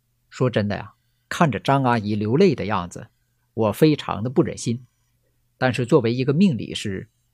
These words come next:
我只能说出八字中显露出来的一些讯息。后来张阿姨打了几次电话，才把女儿喊过来。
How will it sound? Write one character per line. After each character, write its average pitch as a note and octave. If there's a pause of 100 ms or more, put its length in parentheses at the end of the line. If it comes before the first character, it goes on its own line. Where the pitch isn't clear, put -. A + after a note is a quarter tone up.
(140)
我 F3
只 -
能 B2
说 A2+
出 G2
八 C4
字 G3+
中 C#3+
显 D#2+
露 E3
出 -
来 F2
的 F2+
一 G2+
些 G2+
讯 A#2
息。 - (1500)
后 D3+
来 F#2+ (140)
张 C#3+
阿 C#3
姨 B2+
打 F2+
了 C#3+
几 F#2
次 -
电 G#2
话， F#2+ (200)
才 D3
把 E3
女 C#3+
儿 G2+
喊 G#2
过 B2
来。 -